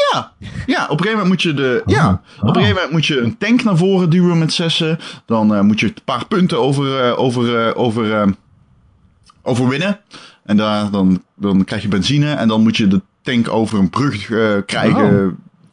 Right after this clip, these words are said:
Speaker 1: voordat de Allied de brug kunnen laten ontploffen. Maar je hebt er ook een op D-Day, waarbij je steeds verder het front op pusht, eh, de frontlinie verlegt bedoel ik. En, ehm, je hebt er ook een die zat in de beta, dat is, eh,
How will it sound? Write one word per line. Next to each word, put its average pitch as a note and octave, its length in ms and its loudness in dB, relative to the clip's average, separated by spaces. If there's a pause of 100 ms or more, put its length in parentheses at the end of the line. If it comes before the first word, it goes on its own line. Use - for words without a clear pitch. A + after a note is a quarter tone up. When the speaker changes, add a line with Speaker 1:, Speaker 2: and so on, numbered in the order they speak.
Speaker 1:
voordat A2+ 440 -10
de A2 160 -2
Allied G2+ 720 -2
de F2+ 400 -4
brug G#2 260 -6
kunnen F#2+ 200 0
laten F#2 240 0
ontploffen. - 400 -4 (360)
Maar A2+ 100 -2
je A#2 60 -2
hebt A2+ 120 -6
er G#2 60 -4
ook G#2+ 140 0
een F#2+ 140 0
op E2+ 100 -2
D-Day, A#2 580 0
waarbij F#2+ 200 0
je F2 60 0
steeds F#2 300 -2
verder F#2+ 260 -2
het E2+ 120 -8
front A2+ 280 0
op G#2+ 180 -4
pusht, - 460 -2
eh, F2+ 200 -2
de F2+ 160 -4
frontlinie A2 440 2
verlegt G#2 280 -2
bedoel G2+ 220 2
ik. G2 220 -2 (440)
En, A#2 500 0
ehm, G#2 360 2 (240)
je - 280 -6
hebt G#2 100 -2
er A#2+ 60 -2
ook A#2+ 160 0
een A#2 100 0
die A2+ 80 2
zat A2+ 180 -4
in A2+ 60 0
de G#2 80 0
beta, G#2+ 440 -2
dat G2 180 -4
is, - 180 -6
eh, F#2 380 2